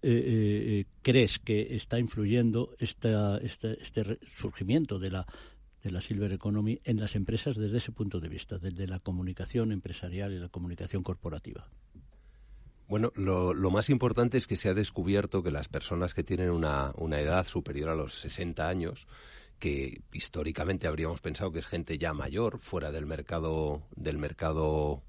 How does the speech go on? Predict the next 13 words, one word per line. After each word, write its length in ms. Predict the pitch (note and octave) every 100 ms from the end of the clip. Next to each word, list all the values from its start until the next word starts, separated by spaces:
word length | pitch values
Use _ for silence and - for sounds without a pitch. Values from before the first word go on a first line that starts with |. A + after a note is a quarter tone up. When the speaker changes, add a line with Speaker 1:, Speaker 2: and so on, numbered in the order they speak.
| - - - - - - -
Speaker 2:
profesional, 720 | F#2 - E2 F#2+ G#2+ A#2 C3 - - - - -
pues 200 | G2 -
hoy 180 | F2+ F2+
de 160 | F#2
repente 420 | F2+ F#2 F#2+ G#2 A2+
nos 160 | G2 G2
hemos 160 | F#2+
dado 160 | G2 F#2
cuenta 240 | G2 F#2
de 100 | A2+
que 80 | F2
son 300 | - G2+ A#2 -
clientes. 680 | - E2+ F2+ E2+ - - -